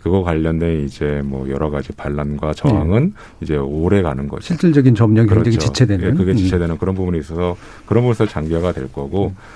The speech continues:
Speaker 1: 다른 한 가지는 이제 이 우크라이나 사태 확대입니다. 그것도 이제 러시아로 확대되는 거죠.
Speaker 2: 예.
Speaker 1: 그러니까 지금 현상을 보고 있으면은 아까 ông 교수님도 말씀을 하셨지만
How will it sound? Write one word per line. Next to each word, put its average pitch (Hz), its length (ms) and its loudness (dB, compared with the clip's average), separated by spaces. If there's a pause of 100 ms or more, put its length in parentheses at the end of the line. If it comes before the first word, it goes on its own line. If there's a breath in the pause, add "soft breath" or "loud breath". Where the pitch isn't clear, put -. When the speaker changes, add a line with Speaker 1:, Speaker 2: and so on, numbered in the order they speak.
(200 loud breath)
Speaker 1:
다른 123 260 0
한 135 140 -2
가지는 107 420 2
이제 80 240 -2
이 73 260 -6
우크라이나 104 300 -2
사태 98 260 -4
확대입니다. 85 600 -6
그것도 - 280 -8
이제 76 140 -4
러시아로 90 460 -2
확대되는 76 460 -6
거죠. 175 240 0
Speaker 2:
예. 98 200 2 (320 loud breath)
Speaker 1:
그러니까 92 360 0 (120)
지금 120 360 -2
현상을 143 420 -2
보고 80 240 -2
있으면은 76 440 -6
아까 78 200 -4
ông 80 120 -2
교수님도 85 320 -2
말씀을 78 380 -6
하셨지만 98 560 -4